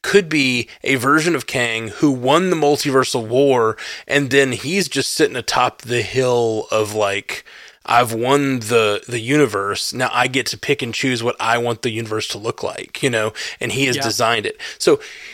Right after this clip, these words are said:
Speaker 1: even if he didn't put Victor Timely there,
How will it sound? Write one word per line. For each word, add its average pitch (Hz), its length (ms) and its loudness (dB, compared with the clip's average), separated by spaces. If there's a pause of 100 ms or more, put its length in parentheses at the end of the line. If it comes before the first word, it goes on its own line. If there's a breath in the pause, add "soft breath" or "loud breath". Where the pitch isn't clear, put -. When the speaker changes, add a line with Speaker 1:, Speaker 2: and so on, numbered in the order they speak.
(260 loud breath)
Speaker 1:
even 202 280 4
if - 260 2
he 151 140 0
didn't 127 500 -6
put - 420 -4
Victor 131 300 -2
Timely 135 480 0
there, 165 540 2